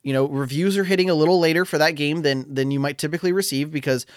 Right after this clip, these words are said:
a lot of reviewers will get the game early, uh, you know, prior to release, or in some cases. You'll see a lot of marketing, a lot of ads,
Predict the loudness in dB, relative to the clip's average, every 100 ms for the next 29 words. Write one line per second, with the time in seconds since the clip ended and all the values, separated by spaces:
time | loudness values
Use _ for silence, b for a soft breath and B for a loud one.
0 | b 0 2 4 2 2 0 0 -2 -4
1 | -4 -4 -4 -4 -2 -2 -4 B B B
2 | B -2 2 2 0 -4 -20 _ -6 -4
3 | -4 -2 0 0 0 2 0 -2 -6 -4
4 | -4 0 -2 -2 -4 -4 -8 -10 _ _
5 | _ _ _ _ _ _ _ -8 -2 2
6 | 4 4 2 0 0 -2 -2 b b -2
7 | 0 2 2 4 2 0 -8